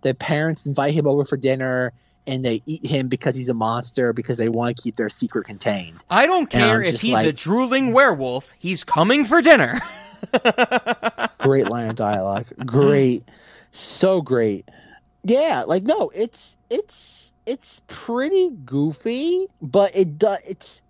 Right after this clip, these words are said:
Speaker 1: it's so to the point, and there's not over embellishment, and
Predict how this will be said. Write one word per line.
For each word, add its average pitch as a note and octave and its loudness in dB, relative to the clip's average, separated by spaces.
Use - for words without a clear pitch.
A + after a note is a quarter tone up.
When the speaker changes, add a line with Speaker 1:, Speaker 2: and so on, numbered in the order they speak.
Speaker 1:
it's G3 -10
so A3+ 0
to A#3 -10
the G3 -6
point, F3+ -10
and E3+ -2
there's F3 2
not E3 0
over D#3+ 0
embellishment, D#3 -6
and D#3+ -10